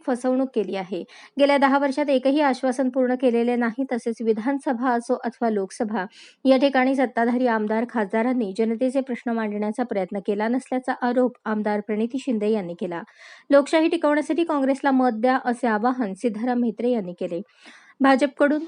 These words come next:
लोकशाहीचा घात करून हुकुमशाही आणण्याचा प्रयत्न केला जात आहे. संविधान बदलण्याची भाषा भाजपकडून केली जात आहे. त्यामुळे यावेळी प्रत्येकाने लोकशाही वाचवण्यासाठी विचारपूर्वक मतदान करणे गरजेचे आहे.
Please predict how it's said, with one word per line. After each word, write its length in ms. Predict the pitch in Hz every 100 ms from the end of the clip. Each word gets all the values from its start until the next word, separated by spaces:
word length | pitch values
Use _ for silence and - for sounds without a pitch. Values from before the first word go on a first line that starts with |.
| -
लोकशाहीचा 680 | 262 254 - 262 262 262 269
घात 200 | 233 247 -
करून 240 | 254 269 269
हुकुमशाही 560 | 277 302 294 311 302
आणण्याचा 400 | 320 285 277 262
प्रयत्न 340 | 269 269 254 269
केला 260 | 262 247
जात 200 | 240 240 233
आहे. 240 | 226 262 339 - - -
संविधान 440 | 277 269 269 320
बदलण्याची 540 | 370 330 311 302 269 311
भाषा 360 | 247 262 269
भाजपकडून 640 | 277 240 220 247 247 294 311
केली 260 | 269 220
जात 160 | 220 214
आहे. 280 | 233 247 196
त्यामुळे 360 | - 214 226 247
यावेळी 320 | 214 226 254 -
प्रत्येकाने 760 | 240 - - 339 285 226 202 214 - - -
लोकशाही 520 | 240 262 254 311 311
वाचवण्यासाठी 720 | 320 226 226 226 220 240 247 254
विचारपूर्वक 680 | 226 247 262 262 294 277 294
मतदान 420 | 262 202 196 214
करणे 300 | 196 196 220
गरजेचे 460 | 285 220 190 180 196
आहे. 280 | 185 -